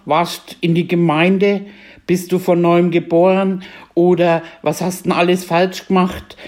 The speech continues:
und du musst deine Sünden bekennen“ oder irgendwas, sondern er sagt einfach, „Deine Sünden sind dir vergeben.“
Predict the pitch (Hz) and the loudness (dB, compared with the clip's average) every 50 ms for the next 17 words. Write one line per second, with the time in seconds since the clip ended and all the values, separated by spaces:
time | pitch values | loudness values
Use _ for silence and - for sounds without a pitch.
0 | - - - - - 160 165 165 165 175 185 185 185 - - 180 180 185 190 185 | -20 -20 -20 -8 -2 -2 0 2 2 2 2 2 0 0 -2 0 2 2 2 0
1 | 190 - 185 185 196 185 - 190 185 185 190 185 185 - - 190 175 175 190 185 | 0 0 0 0 0 -2 -2 -4 -2 0 -2 -4 -4 -4 -2 -2 0 2 2 2
2 | 180 175 165 156 160 165 156 113 180 190 202 196 208 196 156 165 175 185 208 208 | 2 2 2 2 2 2 2 2 2 0 0 0 -4 -6 -2 -2 0 0 0 -2
3 | - - - - - - - - - - - - - - - - 180 175 180 185 | -6 -14 -20 -20 -20 -20 -20 -20 -20 -20 -20 -20 -18 -16 -6 -2 0 2 2 2
4 | 180 180 180 175 180 175 170 - - - - - - - - _ - 160 165 160 | 2 2 2 2 0 -2 -4 -6 -14 -20 -20 -20 -20 -20 -20 _ -2 -2 -2 -2
5 | 165 - 185 196 190 190 - - - - 160 175 190 208 220 - - - 202 185 | 0 0 0 0 0 -4 -10 -10 -6 -2 0 2 2 2 0 -2 -2 -2 -2 -2
6 | 185 - - - _ _ _ _ _ _ _ _ 180 170 175 196 202 208 208 202 | -4 -8 -16 -20 _ _ _ _ _ _ _ _ -2 0 2 2 2 2 2 0
7 | 208 - - 190 190 180 180 - - 190 190 180 - - 180 175 170 160 - 165 | -2 -2 0 0 2 0 0 -2 -2 -2 -2 -2 -2 -2 0 0 0 -2 0 0
8 | 170 170 170 - 170 165 147 - 147 143 143 143 147 147 123 85 - - | 0 0 0 -2 -4 -4 -2 -2 -2 0 0 0 0 -4 -6 -6 -10 -18